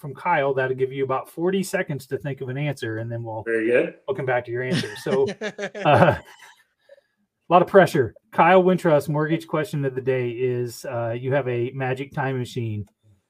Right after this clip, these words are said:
Speaker 1: uh, that you can go back ten years and talk to Dave Price from twenty thirteen. What piece of advice are you gonna give him?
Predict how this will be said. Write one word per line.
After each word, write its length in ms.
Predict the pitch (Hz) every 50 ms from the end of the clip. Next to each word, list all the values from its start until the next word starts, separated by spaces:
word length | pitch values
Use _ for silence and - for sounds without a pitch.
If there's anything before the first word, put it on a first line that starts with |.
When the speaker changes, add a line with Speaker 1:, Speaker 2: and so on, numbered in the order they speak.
| _ _ -
Speaker 1:
uh, 120 | 127 117
that 180 | 110 120 113 -
you 60 | 139 127
can 80 | 123
go 80 | 123 127
back 420 | 117 123 120 123 123 - - - _ _ _ _ -
ten 200 | - 147 147 165
years 300 | 156 135 110 98 104 - - - _ _ _ _ _ _ _ _ _ _ _ _ _ _
and 220 | 127 131 127 -
talk 260 | - 127 127 120 - -
to 100 | - 131
Dave 260 | 107 127 123 127 131
Price 320 | - - 156 147 123 117 -
from 360 | - - 120 117 113 107 107
twenty 600 | - - 135 123 123 127 123 120 123 117 117 101 - _ _ _ _
thirteen. 600 | - - - - - - 147 120 107 101 98 95 - _ _ _ 98 _ _ _ _ _ _
What 180 | 139 139 139
piece 220 | - 156 139 135 -
of 60 | 135
advice 380 | 131 117 113 110 107 104 - -
are 60 | 110
you 120 | 104 104
gonna 120 | 101 98 95
give 160 | 101 98 101
him? 120 | 127 170